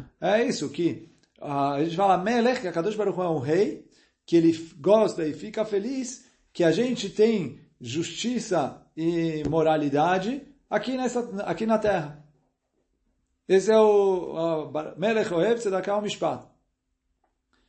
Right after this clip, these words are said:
E o, o, a Melech HaMishpat a gente explicou lá no começo do Shiur o que quer dizer. Então, isso que é o, e aí,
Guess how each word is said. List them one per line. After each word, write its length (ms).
E 360
o, 300
o, 1200
a 60
Melech 260
HaMishpat 480
a 20
gente 160
explicou 380
lá 160
no 100
começo 280
do 80
Shiur 320
o 60
que 140
quer 180
dizer. 340
Então, 260
isso 280
que 120
é 200
o, 380
e 80
aí, 380